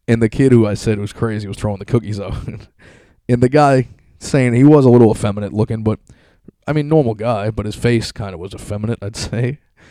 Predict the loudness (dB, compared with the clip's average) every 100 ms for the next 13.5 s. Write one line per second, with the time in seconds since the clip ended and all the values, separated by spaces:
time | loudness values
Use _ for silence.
0 | _ _ -8 -6 -4 -2 -4 -4 -10 -12
1 | -12 -10 -12 -16 _ _ _ _ _ _
2 | _ -8 -8 -4 0 2 4 4 4 -2
3 | -6 -4 4 4 4 2 0 6 8 10
4 | 10 6 0 0 0 -2 -10 -12 -18 -10
5 | -10 -10 -18 -20 -20 _ -14 -4 2 2
6 | 2 -2 _ _ _ -10 -4 2 6 8
7 | 6 2 -6 -8 -10 -10 -12 -10 -8 -2
8 | 2 2 0 -4 -14 -20 -20 _ _ _
9 | -8 -4 -2 0 0 0 -2 -4 -4 -6
10 | -6 -10 -8 -8 -4 -6 -6 -14 _ _
11 | _ _ _ -6 0 4 6 4 0 -4
12 | -10 -10 -8 -6 -6 -8 -12 -8 -8 -8
13 | -8 -6 -6 -6